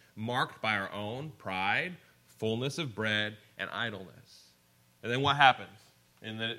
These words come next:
verse fifty. "And they were haughty." That's where it comes from, pride. "They were haughty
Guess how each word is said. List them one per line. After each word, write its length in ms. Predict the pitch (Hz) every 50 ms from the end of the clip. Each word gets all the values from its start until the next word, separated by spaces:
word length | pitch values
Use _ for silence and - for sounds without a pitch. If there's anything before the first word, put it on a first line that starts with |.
| 110 110
verse 200 | 120 123 123 -
fifty. 400 | - 131 120 - - 101 92 - - - - _ - - - - - _ _ _ _ _ _ _ _ _ _ _ _ _ _ _ _ _ _ _ _ _ _ _ _ _ _ _ _ _ _ _ _ _ _ _ _ _ _ _ _ _ - - _ _ _ _ _ _ _ _ _ _
"And 140 | 135 131 131
they 100 | 135 127
were 100 | 123 117
haughty." 380 | 113 110 123 117 110 104 - - - - _ _ _ _ _ _ _ _ _
That's 120 | - - 107
where 100 | 98 87
it 60 | -
comes 180 | - 80 73 -
from, 140 | - - - - - _
pride. 280 | - - 95 78 - - - - _ _ _ _ _ _ _ _ _ _ _ _ _ _ - _
"They 120 | - 113
were 100 | 107 101
haughty 500 | 95 - 151 156 156 160 165 165 165 -